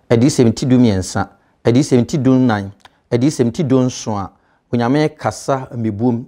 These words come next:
Proverbs de gyina hɔ ma aboa bi. Eh, wo sɛ Adiyisɛm ti du mmiɛnsa no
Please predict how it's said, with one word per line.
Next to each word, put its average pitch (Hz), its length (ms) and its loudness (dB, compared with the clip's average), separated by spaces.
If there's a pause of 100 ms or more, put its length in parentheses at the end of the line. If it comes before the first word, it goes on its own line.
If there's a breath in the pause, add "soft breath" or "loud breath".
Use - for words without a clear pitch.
(140)
Proverbs 131 460 0 (140)
de 110 100 -8
gyina 120 180 -4
hɔ 120 120 -4
ma 107 180 -4
aboa 117 280 -2
bi. 117 200 -6 (760)
Eh, 113 500 0
wo 156 80 -4
sɛ 151 140 -2
Adiyisɛm 123 400 -4
ti 151 280 -6
du 127 320 -4 (140)
mmiɛnsa 110 420 -4
no 120 60 -6